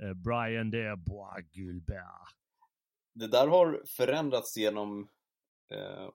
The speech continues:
Speaker 2: åren faktiskt. Eh, först, det, för det är alltid så att när man väl ser den här filmen så fastnar man i den.
Speaker 1: Mm.
Speaker 2: Ehm, och det börjar alltid med att, ja, men Ivanhoe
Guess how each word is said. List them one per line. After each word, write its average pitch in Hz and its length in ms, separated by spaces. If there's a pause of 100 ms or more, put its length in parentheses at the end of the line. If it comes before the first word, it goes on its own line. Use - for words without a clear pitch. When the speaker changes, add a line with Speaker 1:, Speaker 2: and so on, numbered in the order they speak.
Speaker 2:
åren 117 460 (160)
faktiskt. - 580
Eh, 101 420 (160)
först, 139 340
det, 123 260
för 127 240
det 117 160
är 127 180
alltid 131 320
så 101 160
att 95 80
när 101 100
man 101 160
väl 127 220
ser 147 320
den 120 100
här 85 160
filmen 87 340
så 92 160
fastnar - 500
man 123 180
i 65 120
den. 117 200 (880)
Speaker 1:
Mm. 98 180
Speaker 2:
Ehm, 92 520 (760)
och 113 240 (800)
det 95 200
börjar 135 400
alltid 117 340
med 92 200
att, 87 200
ja, 98 60
men 101 160 (160)
Ivanhoe 98 460